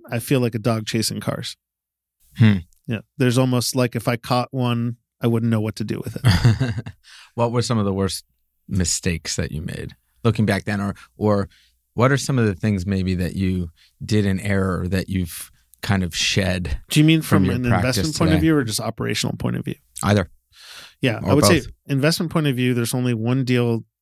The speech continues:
Speaker 1: that I lose sleep over where I probably, sh-, you know, was very early, right at the time I was doing the Instacart investment. I got an intro to Brian Armstrong from Coinbase. I was interested in that world. I probably could have met him. We had mutual friends.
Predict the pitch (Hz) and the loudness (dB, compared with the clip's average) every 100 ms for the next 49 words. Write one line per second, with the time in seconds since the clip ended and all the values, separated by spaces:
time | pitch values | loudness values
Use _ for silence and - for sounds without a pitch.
0 | _ - 120 117 113 110 117 113 - 113 | _ -4 0 0 0 0 0 0 -2 -2
1 | 113 127 127 156 185 _ _ _ 120 117 | -2 0 2 0 0 _ _ _ 0 0
2 | 113 110 - 113 117 - - - 120 110 | 0 -4 -2 -2 0 -4 -6 -8 -4 -2
3 | 113 110 131 127 123 120 120 123 113 123 | -2 -2 0 0 0 -2 0 0 0 0
4 | 120 117 123 123 113 107 117 110 110 - | 0 -4 -4 -2 -2 0 -2 -2 -4 -2
5 | 127 117 113 - 120 113 110 110 110 117 | 0 0 -2 0 -2 0 -2 -4 -4 -2
6 | 117 107 120 113 113 113 113 110 - - | -2 -2 0 0 0 -2 -4 -8 -16 -20
7 | - - - 120 117 - 117 113 110 - | -20 -16 -2 0 2 2 0 -2 -8 -2
8 | 120 117 120 127 - - _ _ _ _ | 0 2 2 0 -2 -6 _ _ _ _
9 | - 127 110 127 123 117 127 117 113 110 | -2 0 0 -2 0 0 0 0 -2 -4
10 | 123 117 113 113 - - 120 131 120 - | -2 2 2 0 -4 -6 -2 0 0 -2
11 | 120 120 117 117 117 117 117 117 113 110 | -2 0 0 0 0 0 0 0 0 2
12 | 120 110 123 113 113 110 | 0 0 0 0 0 0